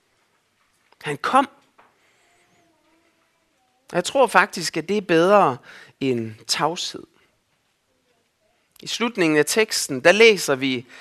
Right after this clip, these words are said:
"Ingen kunne svare ham et ord," altså Jesus. "Ingen kunne svare ham et ord, og for den dag turde heller ingen længere spørge ham om noget." Der var de tilsyneladende blevet tavse.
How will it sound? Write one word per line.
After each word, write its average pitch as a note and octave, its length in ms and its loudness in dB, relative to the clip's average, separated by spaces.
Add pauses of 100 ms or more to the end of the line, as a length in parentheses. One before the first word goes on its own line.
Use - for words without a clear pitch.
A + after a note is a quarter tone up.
(680)
"Ingen C#4 460 4
kunne E3 360 -2
svare E3+ 640 6
ham C3+ 300 0
et C#3+ 200 -4
ord," E3+ 280 2
altså A2 220 -2
Jesus. - 800 -8
"Ingen C4+ 320 2
kunne E3+ 240 0
svare F#3 440 4
ham G3+ 160 -4
et F3 140 -6
ord, A#3 260 2
og D3 80 2
for F3+ 120 0
den B3+ 320 0
dag E3 420 0 (400)
turde A3+ 420 2
heller F#3 440 2
ingen E3+ 340 -4
længere C#3+ 420 0
spørge B2+ 520 -4
ham A2 380 -12 (760)
om A#2+ 100 -6
noget." F#2 420 -8 (2500)
Der F3 80 2
var G3+ 120 4
de F3+ 120 -14
tilsyneladende D#3+ 640 -6
blevet A#2+ 240 -6
tavse. G#2 480 -6